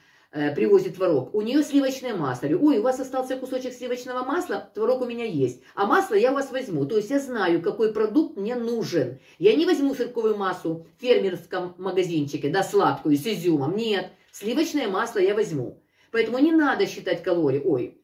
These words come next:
сливочное масло, ты знаешь, сколько калорий в ста граммах? Не надо. Я знаю, что мне брать. Так, так что вы должны знать. Не надо считать калории, вы должны разбираться, выбирать себе еду,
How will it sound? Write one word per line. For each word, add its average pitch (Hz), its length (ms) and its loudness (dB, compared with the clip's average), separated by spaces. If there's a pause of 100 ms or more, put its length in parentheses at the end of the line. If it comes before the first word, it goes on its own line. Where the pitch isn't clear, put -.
(160)
сливочное 160 500 2
масло, 165 520 -2
ты 214 140 -6
знаешь, 185 360 -2
сколько 466 420 2
калорий 311 460 4
в - 40 -16
ста 247 240 -2
граммах? 190 640 0
Не 202 160 -10
надо. 135 600 -8 (220)
Я 185 180 2
знаю, 220 360 0
что 208 220 0
мне 220 140 -4
брать. 135 280 -4
Так, 165 200 -10 (200)
так 226 140 -4
что 208 160 2
вы 269 220 4
должны 254 320 0
знать. 190 420 -4 (1120)
Не 240 140 2
надо 302 260 4
считать 202 340 -2
калории, 156 320 4
вы 269 140 2
должны 254 300 0
разбираться, 208 640 0
выбирать 214 440 0
себе 226 280 -6
еду, 196 540 -2